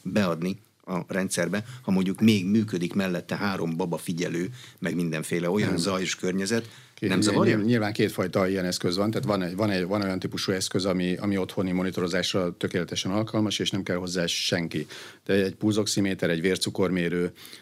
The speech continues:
Speaker 2: ö, egy, egy Holter E K G berendezés, ezek, ezek otthoni monitorozásra alkalmasak, azt, azt saját magam én tudom használni, ön-, önök,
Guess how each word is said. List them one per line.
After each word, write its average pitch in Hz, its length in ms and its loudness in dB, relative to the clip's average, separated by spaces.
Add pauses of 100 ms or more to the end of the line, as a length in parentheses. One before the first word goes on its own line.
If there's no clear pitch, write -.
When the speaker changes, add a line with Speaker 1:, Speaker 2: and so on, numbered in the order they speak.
(120)
Speaker 2:
ö, 87 260 2
egy, 80 460 -2
egy 87 220 0
Holter 101 360 0
E 92 80 0
K 90 200 0
G 92 340 0
berendezés, 90 600 0
ezek, 104 220 0
ezek 107 200 -2
otthoni 92 300 -2
monitorozásra 85 680 -2
alkalmasak, 120 480 0
azt, 104 160 -6
azt - 140 0
saját 90 280 0
magam 87 220 0
én 85 120 0
tudom 82 400 -2
használni, 80 520 -2
ön-, 85 220 -2
önök, 87 180 -4